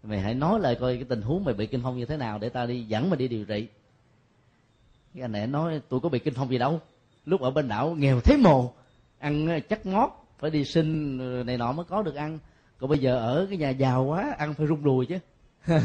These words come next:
Thì trong cái ăn của người Việt Nam đó, nó bao gồm luôn cả năm thức. Cái anh này anh ăn, anh mô tả là anh hút đó mà, hút nước lèo đó, sột,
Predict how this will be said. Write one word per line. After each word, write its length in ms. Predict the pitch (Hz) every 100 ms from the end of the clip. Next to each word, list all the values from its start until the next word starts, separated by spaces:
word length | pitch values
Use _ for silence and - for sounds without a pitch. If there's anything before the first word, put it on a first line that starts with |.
| 160 139 147 131 160 - - - - - - - - - - - - _ - _ _ - - - - - -
Thì 60 | 110
trong 160 | 135 127
cái 140 | 151
ăn 240 | - 143 131
của 80 | 151
người 120 | 120
Việt 180 | 104 120
Nam 320 | 123 123 127
đó, 80 | 147 - - - - - 160
nó 120 | 147
bao 140 | 131
gồm 220 | 113 110 104
luôn 100 | 117
cả 140 | 117
năm 220 | 147 123
thức. 180 | 120 214 - - - _ - _ _ - _ - - _ _ _ _ _ 147
Cái 80 |
anh 80 | 139
này 80 | 113
anh 120 | 123
ăn, 160 | 135 131
anh 120 | 139
mô 140 | 147
tả 300 | 123 101 120
là 180 | 170 120
anh 160 | 101 127
hút 240 | 180 -
đó 80 | 233
mà, 220 | 156 107 - - - -
hút 240 | 175 185
nước 240 | 190 190 170
lèo 220 | 117 107
đó, 100 | 143 - - -
sột, 400 | - 139 - 104